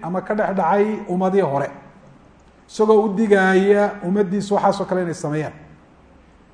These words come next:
Si aanay cadhada Ilaahay ugu dhicin, sida kuwaa cadhada Ilaahay ay ugu dhacday.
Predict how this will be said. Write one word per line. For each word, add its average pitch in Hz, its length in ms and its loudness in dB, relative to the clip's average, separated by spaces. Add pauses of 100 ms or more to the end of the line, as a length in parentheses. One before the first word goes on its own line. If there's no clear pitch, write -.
(1160)
Si - 160 0
aanay 220 180 2
cadhada 214 320 4
Ilaahay 214 240 6
ugu 220 120 -2
dhicin, 208 240 0
sida 214 180 -2
kuwaa 214 400 4
cadhada 202 260 2
Ilaahay 190 240 4
ay 185 100 0
ugu 175 140 0
dhacday. 123 360 0